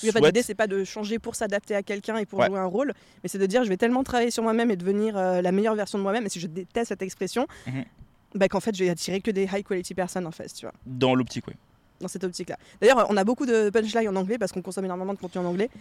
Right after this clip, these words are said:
Speaker 1: On
Speaker 2: moi, j'habite
Speaker 1: essaie
Speaker 2: à Montréal, au Canada, donc, euh, je suis influencé par l'Amérique du Nord, donc en vrai, euh,
Speaker 1: Voilà,
Speaker 2: et tu,
Speaker 1: comme
Speaker 2: et,
Speaker 1: vous
Speaker 2: et,
Speaker 1: voyez
Speaker 2: et,
Speaker 1: ici.
Speaker 2: et tu le vois en général dans ma journée en, en, en continu, je suis que en train de parler en moitié anglais, moitié français, donc, euh, le
Speaker 1: Et, et
Speaker 2: contenu
Speaker 1: après,
Speaker 2: est
Speaker 1: il
Speaker 2: en
Speaker 1: me dit que c'est
Speaker 2: anglais.
Speaker 1: pour ça qu'il fait des fautes d'orthographe, donc tous les coups sont permis.
Speaker 2: C'est vrai.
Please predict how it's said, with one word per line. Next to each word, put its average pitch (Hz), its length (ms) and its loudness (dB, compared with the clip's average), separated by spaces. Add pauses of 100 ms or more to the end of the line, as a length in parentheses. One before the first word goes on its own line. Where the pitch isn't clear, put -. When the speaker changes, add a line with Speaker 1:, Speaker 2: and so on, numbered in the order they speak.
Speaker 1:
On - 60 2
Speaker 2:
moi, 180 80 6
j'habite 160 180 6
Speaker 1:
essaie - 20 8
Speaker 2:
à 151 60 8
Montréal, 151 240 6
au 139 80 4
Canada, 139 280 4
donc, 117 200 0
euh, 117 180 2
je 107 60 -4
suis - 80 -4
influencé 120 320 -4
par 110 120 0
l'Amérique 117 280 0
du 123 80 -4
Nord, 131 140 2
donc 98 140 -4
en 110 60 -2
vrai, 123 140 2
euh, 101 320 2
Speaker 1:
Voilà, 208 240 6
Speaker 2:
et - 40 0
tu, 254 120 -4
Speaker 1:
comme 262 80 4
Speaker 2:
et, - 20 4
Speaker 1:
vous 269 60 2
Speaker 2:
et, 294 60 4
Speaker 1:
voyez 240 280 6
Speaker 2:
et, - 20 2
Speaker 1:
ici. 294 320 -2
Speaker 2:
et 151 100 6
tu 180 120 2
le 175 80 6
vois 190 240 10
en 160 80 6
général 156 320 4
dans 139 100 2
ma 127 180 6
journée 135 180 0
en, 143 40 2
en, 127 560 2
en 131 60 2
continu, 135 560 0
je - 60 -10
suis 131 280 0
que - 140 0
en 147 80 6
train 143 140 0
de 131 40 -6
parler 127 220 4
en 120 200 4
moitié 127 280 -2
anglais, 127 200 0
moitié 127 220 -4
français, 123 300 -4
donc, 120 200 -4
euh, 110 200 -2 (480)
le 120 100 -2
Speaker 1:
Et, - 20 4
et - 20 4
Speaker 2:
contenu 135 160 6
Speaker 1:
après, 143 140 6
Speaker 2:
est - 20 6
Speaker 1:
il 262 40 8
Speaker 2:
en - 20 -
Speaker 1:
me - 20 4
dit 226 80 4
que 214 60 2
c'est - 20 -2
Speaker 2:
anglais. 220 40 4
Speaker 1:
pour 208 100 0
ça 220 80 4
qu'il - 80 -8
fait 233 80 2
des 196 60 2
fautes 202 120 0
d'orthographe, 196 380 2
donc 185 120 0
tous - 80 -12
les 190 80 2
coups 190 140 -4
sont 202 80 -2
permis. 202 260 -2
Speaker 2:
C'est 147 120 -2
vrai. 98 160 -6